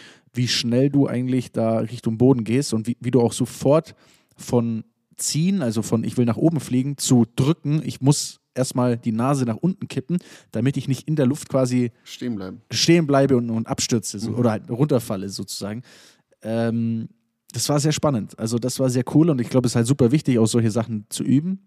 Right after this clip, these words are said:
Speaker 1: Das, das feiere ich ja, weil nur so wirst du ja vorbereitet, falls mal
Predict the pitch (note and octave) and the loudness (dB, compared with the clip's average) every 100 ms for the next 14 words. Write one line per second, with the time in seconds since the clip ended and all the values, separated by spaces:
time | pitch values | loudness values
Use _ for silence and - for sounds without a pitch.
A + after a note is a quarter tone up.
0 | _ A2+ - - A2 - A2+ C3+ C#3 C#3 | _ -10 -10 -10 -8 -2 0 0 -2 -2
1 | D3 A2+ G#2+ G#2+ - _ _ _ A2 A2 | -2 0 -2 -2 -6 _ _ _ -2 0
2 | G#2 B2 A#2+ - A2+ - C3 A#2+ B2+ C3+ | 2 2 0 -2 -2 0 -2 0 -2 -2
3 | B2 A2 A2 - G#2+ G#2+ | -4 -2 -2 -2 -4 -4